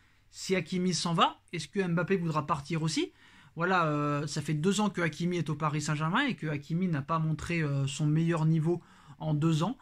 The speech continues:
C'est même catastrophique cette saison et surtout depuis, euh, cette deuxième partie de saison. Hakimi pourrait être bankable et rapporter de l'ar-, l'ar-, de l'argent au Paris Saint-Germain qui pourrait le réinvestir.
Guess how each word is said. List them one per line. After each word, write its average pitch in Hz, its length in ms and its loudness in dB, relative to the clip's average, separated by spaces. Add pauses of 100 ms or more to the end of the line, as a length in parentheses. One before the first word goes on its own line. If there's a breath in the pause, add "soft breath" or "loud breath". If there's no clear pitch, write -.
(220 loud breath)
C'est - 180 -4
même 160 220 2
catastrophique 170 680 -4
cette 143 200 -4
saison 165 360 0
et 135 100 0
surtout 151 280 -8
depuis, 147 380 0
euh, 131 180 -2
cette 135 240 -4
deuxième 147 300 0
partie 147 260 -6
de 143 60 -8
saison. 156 320 -2 (480 loud breath)
Hakimi 180 420 2
pourrait 165 280 0
être 143 140 2
bankable 170 560 2
et 180 40 2
rapporter 156 400 -2
de 151 80 0
l'ar-, 165 220 0
l'ar-, 175 220 0
de 156 100 -2
l'argent 165 320 0
au 160 60 -2
Paris 160 260 -2
Saint-Germain 160 320 -2
qui 254 160 -4
pourrait 156 240 -4
le 147 140 2
réinvestir. 156 1040 -2